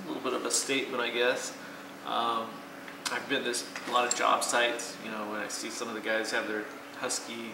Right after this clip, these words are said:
tool bags. So this would be a perfect, uh, gift for somebody like that, uh, kind of to accessorize their tools with. Um, so overall, I, I,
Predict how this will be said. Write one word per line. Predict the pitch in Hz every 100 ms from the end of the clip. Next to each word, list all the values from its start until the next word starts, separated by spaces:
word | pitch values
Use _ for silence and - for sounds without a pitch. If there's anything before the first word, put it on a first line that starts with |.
| -
tool | - 120 117
bags. | 117 113 113 104 - - - - - - - - - - -
So | - 95 110
this | 120 -
would | 127 -
be | 123 107
a | 107 104 -
perfect, | 123 131 113 - 120
uh, | 110 101 98 - - - - - -
gift | 135 135 -
for | - 123
somebody | - 127 120
like | 117 117 113
that, | 123 120 123 - -
uh, | - - 101 101 - - - - - -
kind | 113
of | 107 -
to | - 110
accessorize | - - 120 123 120 120 120 117 -
their | -
tools | - 131 123 123 120
with. | 123 123 120 - - - - - - - -
Um, | 117 120 117 113 - - - - - -
so | - 143 143 135 - - - - - - - - - - - - - -
overall, | 139 151 143 156 143
I, | 131
I, | - -